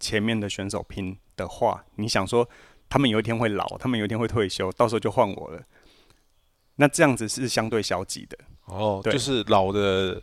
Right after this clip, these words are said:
Speaker 2: 一代车神退休之后，就是你的
Speaker 1: 对。
Speaker 2: 年代就会上来。
Speaker 1: 对。
Speaker 2: 但是其实现实生活不是这么
Speaker 1: 对，你要想的是，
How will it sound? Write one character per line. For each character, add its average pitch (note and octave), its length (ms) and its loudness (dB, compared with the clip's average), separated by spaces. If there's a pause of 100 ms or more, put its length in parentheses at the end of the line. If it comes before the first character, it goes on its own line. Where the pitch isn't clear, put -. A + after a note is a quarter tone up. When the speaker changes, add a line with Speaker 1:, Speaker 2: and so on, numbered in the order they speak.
(340)
Speaker 2:
一 B2+ 100 -6
代 D#3 260 8
车 C#3+ 300 4
神 G2+ 220 0
退 A#2+ 240 2
休 A2+ 160 2
之 G#2+ 100 -2
后， A2 80 6
就 A2 140 0
是 G#2 140 -8
你 E2 120 -12
的 E2 240 -8 (160)
Speaker 1:
对。 G#2+ 220 2
Speaker 2:
年 F#2 160 -4
代 G#2+ 160 2
就 G2+ 80 -2
会 G2 80 4
上 F#2 220 -4
来。 - 240 -14
Speaker 1:
对。 - 140 -8 (180)
Speaker 2:
但 C#3+ 120 6
是 C3 120 -4
其 G#2 180 -4
实 F#2+ 140 -6
现 A2+ 200 -2
实 F2+ 80 -8
生 F#2+ 140 -10
活 E2+ 80 -14
不 D#2 140 -14
是 F#2 120 -14
这 F2+ 120 -6
么 D#2+ 200 -12
Speaker 1:
对， G2 220 2
你 F#2+ 140 -2
要 E3 100 8
想 A#2+ 220 0
的 G#2 80 0
是， C#3 260 0